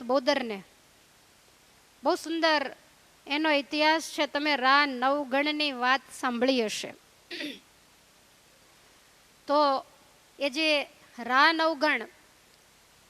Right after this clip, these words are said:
જે જૂનાગઢના રાજા રા ડિયાસનો દીકરો ગણાય, ઘણાય સમયે આ રા ડિયાસને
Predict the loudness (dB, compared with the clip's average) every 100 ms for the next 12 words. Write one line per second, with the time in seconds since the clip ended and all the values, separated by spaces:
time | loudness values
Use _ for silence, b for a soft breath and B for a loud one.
0 | _ _ _ _ _ _ _ _ _ _
1 | _ _ _ _ _ -4 -2 0 0 2
2 | 2 -2 0 0 2 2 2 2 2 0
3 | -4 -20 -20 -16 -6 2 4 4 0 -4
4 | 2 2 2 -4 -6 0 0 0 -6 -6
5 | 0 0 0 -6 -8 -12 _ _ _ _
6 | _ _ _ _ _ -8 -4 -4 -4 -4
7 | -2 0 2 0 -2 -10 _ _ _ _
8 | _ _ _ _ 0 2 4 2 2 -2
9 | 0 0 -2 -6 -4